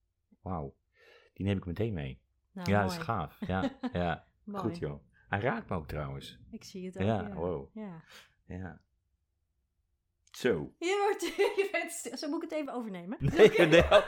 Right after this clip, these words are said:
Speaker 1: je mag hem overnemen, maar hij raakt me serieus, ja. Wauw.
Speaker 2: Ja, en dat is, dat is wat ik de afgelopen tijd ook heb geleerd, is de behoefte van een ander, hè?
Speaker 1: Ja,
Speaker 2: Kijk, ik
Speaker 1: ja.
Speaker 2: kan nu jou een kopje thee aanbieden, of wat dan ook, maar heb ik gevraagd wat jij wil?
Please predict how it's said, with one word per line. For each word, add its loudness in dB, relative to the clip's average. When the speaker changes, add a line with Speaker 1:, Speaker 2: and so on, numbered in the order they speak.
Speaker 1:
je 8
mag 6
hem 4
overnemen, 8
maar 6
hij 10
raakt 4
me 2
serieus, 2
ja. 0
Wauw. -4
Speaker 2:
Ja, -4
en -6
dat -6
is, -6
dat -6
is -10
wat -8
ik -8
de -10
afgelopen -10
tijd -8
ook -8
heb -8
geleerd, -10
is -18
de -12
behoefte -10
van -12
een -12
ander, -6
hè? -8
Speaker 1:
Ja, -6
Speaker 2:
Kijk, -6
ik -12
Speaker 1:
ja. -8
Speaker 2:
kan -6
nu -6
jou -6
een -8
kopje -14
thee -6
aanbieden, -8
of -12
wat -8
dan -10
ook, -12
maar -10
heb -8
ik -14
gevraagd -10
wat -12
jij -2
wil? -8